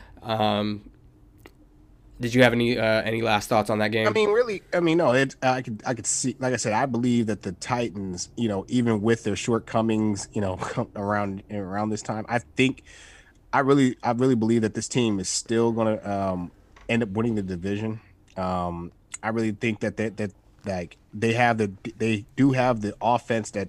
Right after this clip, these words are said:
Speaker 2: that, matter of fact, let me back up. We talked about Washington, how their offense and their defense complement each other. <laughs> It's almost similar to what the Titans do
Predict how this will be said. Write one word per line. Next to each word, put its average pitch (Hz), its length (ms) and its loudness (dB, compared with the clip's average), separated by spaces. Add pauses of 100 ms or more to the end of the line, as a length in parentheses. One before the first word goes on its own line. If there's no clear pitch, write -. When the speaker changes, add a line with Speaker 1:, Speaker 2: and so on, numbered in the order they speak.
(140)
Speaker 2:
that, - 140 -10 (240)
matter 165 120 6
of 180 80 2
fact, 185 220 2 (220)
let 123 100 -2
me 120 80 0
back 107 240 -2
up. - 160 -14 (500)
We 131 100 4
talked 156 260 4
about 131 380 2
Washington, 104 920 -2 (420)
how 117 300 0
their 110 200 0
offense 123 540 0
and 101 80 -8
their 98 80 -8
defense 117 360 -2
complement 127 420 0
each 120 160 -6
other. 139 340 -2 (260)
<laughs> - 40 -14 (560)
It's - 160 -4
almost 208 300 6
similar 190 340 6
to 165 160 2
what 151 140 4
the 127 80 -8
Titans 143 420 -2
do 101 320 -2